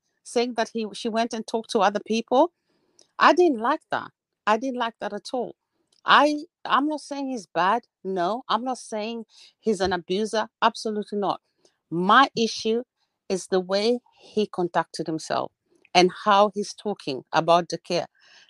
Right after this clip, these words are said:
That makes me look at him with a side eye. But the comments that are coming out, that the care was, you know, f-, um, throwing herself, you know, whether someone is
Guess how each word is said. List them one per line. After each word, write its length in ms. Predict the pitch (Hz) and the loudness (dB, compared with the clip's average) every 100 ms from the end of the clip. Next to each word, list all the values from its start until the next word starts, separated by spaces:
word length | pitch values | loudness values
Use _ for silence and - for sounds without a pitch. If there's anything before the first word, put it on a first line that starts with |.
| _ | _
That 200 | - 208 | 6 6
makes 320 | 262 240 - 233 | 4 -6 -6 -10
me 80 | |
look 220 | 208 190 208 | -8 -6 -8
at 140 | - | -6
him 200 | 190 185 - _ - | -6 -8 -10 _ -6
with 160 | 170 175 | -2 -2
a 40 | |
side 380 | - 175 175 - | -2 0 0 -2
eye. 240 | - 135 - _ _ _ _ - | -2 -2 -4 _ _ _ _ 0
But 140 | 170 185 | 2 2
the 80 | - | 0
comments 500 | - 254 277 294 - | -2 2 2 2 -4
that 120 | 202 214 | -2 -2
are 100 | - | -4
coming 380 | - 247 254 247 - | -6 -4 -4 -6 0
out, 340 | 214 226 302 - _ _ _ - | 4 4 4 -2 _ _ _ -2
that 220 | 180 175 | 0 0
the 100 | 190 | -6
care 460 | - 214 226 226 - | -4 0 2 0 -2
was, 300 | 196 175 170 _ _ | -6 -6 -8 _ _
you 100 | 202 | -4
know, 260 | 190 180 196 | 0 0 -2
f-, 140 | - _ | -10 _
um, 320 | 175 170 165 - - | 2 4 2 -2 -4
throwing 360 | 196 202 233 | -2 0 -2
herself, 540 | 220 - - 208 196 196 _ - _ _ | -8 -8 -2 2 2 -2 _ -20 _ _
you 120 | - 196 | -4 0
know, 240 | 185 208 _ _ - | 0 -2 _ _ -4
whether 300 | 214 294 311 | -2 0 -2
someone 340 | 294 269 269 | -2 -2 -2
is 160 | 220 | -6